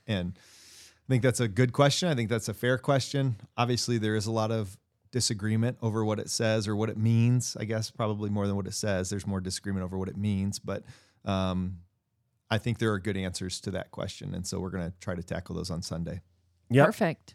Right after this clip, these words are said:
Speaker 2: It's gonna be great. Uh, a lot of other stuff going on. Uh, there's w-, women's ministry stuff kicking off,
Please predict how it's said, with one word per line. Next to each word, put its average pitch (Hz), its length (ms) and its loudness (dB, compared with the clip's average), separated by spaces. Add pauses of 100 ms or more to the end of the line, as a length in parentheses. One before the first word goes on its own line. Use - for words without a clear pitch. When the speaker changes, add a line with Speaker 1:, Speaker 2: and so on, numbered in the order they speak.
Speaker 2:
It's - 100 -20
gonna 135 140 4
be 123 80 2
great. 110 280 2 (580)
Uh, 127 440 6 (100)
a 143 40 0
lot 190 200 10
of 214 80 8
other 185 140 8
stuff 160 300 4
going 147 240 8
on. 131 480 6
Uh, 113 540 2
there's 117 380 2
w-, 123 380 -12
women's 135 480 6
ministry 131 360 2
stuff 123 280 0
kicking 120 300 0
off, 110 340 2